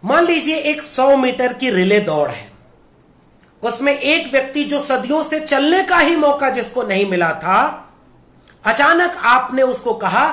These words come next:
कि रेस है, ओपन रेस है, मेरिट पर आधारित रेस है, न्यायपूर्ण रेस है, जो दौड़ के जीत जाएगा वो दौड़ जीत जाएगा।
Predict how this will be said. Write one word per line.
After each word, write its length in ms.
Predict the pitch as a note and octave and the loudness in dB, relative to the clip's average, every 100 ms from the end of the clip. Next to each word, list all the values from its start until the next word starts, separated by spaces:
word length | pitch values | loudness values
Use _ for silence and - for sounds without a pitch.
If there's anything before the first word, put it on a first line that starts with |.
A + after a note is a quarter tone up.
| - - - | -4 -16 -10
कि 140 | - C#4 | -2 -2
रेस 560 | F3+ G#3+ D#4+ F#4 - F#3+ | 2 4 4 4 0 0
है, 440 | G3+ G#3 G3 - - - | 0 0 -2 -10 -8 0
ओपन 380 | B3 B3 D4+ C#4 | 0 2 2 2
रेस 380 | G#3 G3 F#3 G3 | 2 0 -2 -4
है, 340 | F3+ F3 - C#3+ | -4 -8 -16 -8
मेरिट 640 | D#3+ F#3+ G#3+ B3+ E4 D4+ | -2 4 4 4 2 0
पर 140 | A3+ G3+ | -2 0
आधारित 480 | F#3 D#3 F3+ F#3 F3+ | -2 -2 -4 -2 -4
रेस 340 | F3 F3 E3+ | -4 -4 -6
है, 260 | E3 E3 D#3+ - - - | -6 -6 -8 -18 -20 -12
न्यायपूर्ण 800 | D#3 E3+ F#3+ A3 D4 D4 B3+ A#3+ | -6 -2 0 4 2 2 -2 0
रेस 360 | G3+ F#3 F3+ F3+ | 0 -2 -2 -4
है, 260 | E3 D#3+ - - - | -6 -8 -12 -20 -16
जो 340 | G3 F#3+ F4+ F#4 | -6 0 2 2
दौड़ 300 | C#4 C4+ C4 | 2 4 2
के 180 | C4 A#3 | 0 -4
जीत 320 | F3+ G3+ - | -2 -4 -2
जाएगा 680 | C#4+ F4 F4+ E4 - - - | 0 0 0 0 0 -4 -16
वो 200 | B3 F4 | -4 -2
दौड़ 260 | A#3 F3 D3+ | 0 0 0
जीत 260 | D3 G3 F#3+ | -4 -8 -4
जाएगा। 460 | C4+ C4+ C4 B3+ | -2 -2 -2 -4